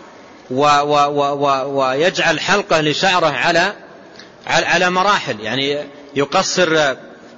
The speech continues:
من شعره شيئا قليلا، ثم يقصر شعره من، شيئا قليلا، حتى أحد المشايخ يقول: "مرة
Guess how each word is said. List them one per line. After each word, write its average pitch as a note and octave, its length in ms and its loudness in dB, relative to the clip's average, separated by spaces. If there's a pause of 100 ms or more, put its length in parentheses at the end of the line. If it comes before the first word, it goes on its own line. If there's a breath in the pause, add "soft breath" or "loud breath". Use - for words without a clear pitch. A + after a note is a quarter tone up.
من D#3 300 2
شعره E3+ 440 0
شيئا E3 420 0
قليلا، E3+ 600 0
ثم D#3+ 180 -2
يقصر E3 460 -2
شعره E3+ 400 0
من، D#3+ 240 -2
شيئا F3+ 200 0
قليلا، F3 480 0 (440 loud breath)
حتى G3 240 0
أحد G3+ 280 -2
المشايخ F3+ 500 0
يقول: F3+ 280 0
"مرة G3 260 2